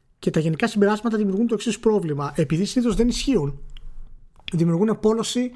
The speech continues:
σε όλες τις θέσεις και στη συζήτηση, με αποτέλεσμα όταν μιλήσεις με ανθρώπους,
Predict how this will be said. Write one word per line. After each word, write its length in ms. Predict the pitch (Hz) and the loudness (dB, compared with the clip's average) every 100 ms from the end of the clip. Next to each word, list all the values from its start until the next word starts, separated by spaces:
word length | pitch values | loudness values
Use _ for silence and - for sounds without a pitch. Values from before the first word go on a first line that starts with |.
| - - - | -14 -20 -10
σε 220 | - - | 0 4
όλες 220 | 240 262 | 4 2
τις 180 | - - | -2 -2
θέσεις 320 | - 185 - | 0 0 -2
και 100 | - | -6
στη 80 | 156 | -6
συζήτηση, 500 | - 165 156 147 - | -4 -2 -2 -2 -2
με 100 | 196 | -2
αποτέλεσμα 420 | 175 180 233 208 233 | 0 0 0 0 0
όταν 260 | 233 226 | 0 0
μιλήσεις 500 | 190 185 226 262 - | 2 2 0 0 -4
με 120 | 165 160 | -4 -4
ανθρώπους, 580 | 143 143 131 160 - | -2 -4 -2 -6 -8